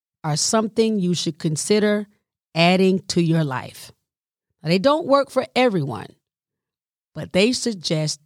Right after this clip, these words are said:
that you try it, and if it does help, keep it in your arsenal. They pointed out that a full sleep cycle lasts ninety minutes.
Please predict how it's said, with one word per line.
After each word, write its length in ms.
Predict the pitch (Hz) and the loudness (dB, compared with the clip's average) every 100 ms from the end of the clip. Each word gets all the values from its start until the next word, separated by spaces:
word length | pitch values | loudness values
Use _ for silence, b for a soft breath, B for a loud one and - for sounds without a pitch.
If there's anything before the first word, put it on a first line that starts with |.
| _ | _
that 200 | 165 - | -12 -8
you 80 | 220 | -8
try 380 | - 359 370 311 | 0 2 4 4
it, 260 | 254 254 _ _ _ _ _ - | 2 0 _ _ _ _ _ -6
and 240 | 156 160 - | -2 -2 0
if 220 | 175 170 | 0 0
it 200 | 185 160 | -2 -2
does 340 | 160 269 285 269 | 2 2 2 0
help, 460 | - 175 165 160 _ _ _ _ _ _ | 0 2 2 -2 _ _ _ _ _ _
keep 340 | - 226 220 | -2 0 2
it 220 | 220 214 - | 0 0 -2
in 240 | 165 165 160 | -2 0 2
your 140 | 165 - | 0 0
arsenal. 560 | 139 143 - - - _ _ _ _ _ _ _ _ _ _ _ _ _ _ _ _ _ _ _ _ _ _ _ _ _ _ _ | -2 -2 -6 -12 -16 _ _ _ _ _ _ _ _ _ _ _ _ _ _ _ _ _ _ _ _ _ _ _ _ _ _ _
They 160 | 220 294 | 2 2
pointed 500 | - 262 262 240 220 | 0 2 2 2 2
out 400 | - 160 165 - | 2 2 0 -4
that 320 | 156 143 143 143 _ _ _ _ _ _ _ _ _ _ _ _ | -4 -2 -4 -6 _ _ _ _ _ _ _ _ _ _ _ _
a 100 | 170 | 0
full 380 | 165 - 302 370 | 0 2 2 4
sleep 420 | - - 226 220 | 2 2 0 0
cycle 480 | - 185 165 156 165 | -2 0 0 -2 -4
lasts 540 | 151 160 151 147 - - _ _ | -2 0 2 0 -4 -8 _ _
ninety 720 | 180 185 202 202 - 208 202 - | -4 0 0 0 0 0 0 -6
minutes. 640 | 165 139 113 - - - | -4 -4 -4 -8 -8 -8